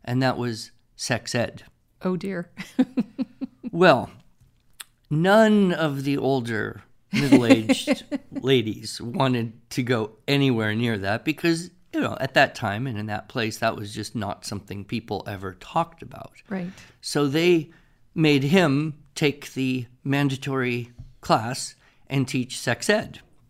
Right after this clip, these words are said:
Speaker 1: And he discovered that nobody wanted to talk about it either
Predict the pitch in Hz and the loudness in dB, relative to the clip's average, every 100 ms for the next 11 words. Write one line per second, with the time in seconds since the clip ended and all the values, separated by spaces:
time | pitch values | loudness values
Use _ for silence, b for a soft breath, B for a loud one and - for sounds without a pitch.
0 | _ - 165 151 139 139 135 - - 220 | _ -4 2 4 2 0 -2 -6 0 2
1 | 214 196 180 - 156 160 - 151 143 139 | 2 2 -2 -6 -4 -2 0 0 0 0
2 | 139 147 143 123 123 120 - 131 151 127 | 0 2 2 2 0 -2 -4 0 2 2
3 | 120 107 101 107 - _ _ - 165 107 | -2 -2 -2 -6 -10 _ _ 0 0 0
4 | 113 | -4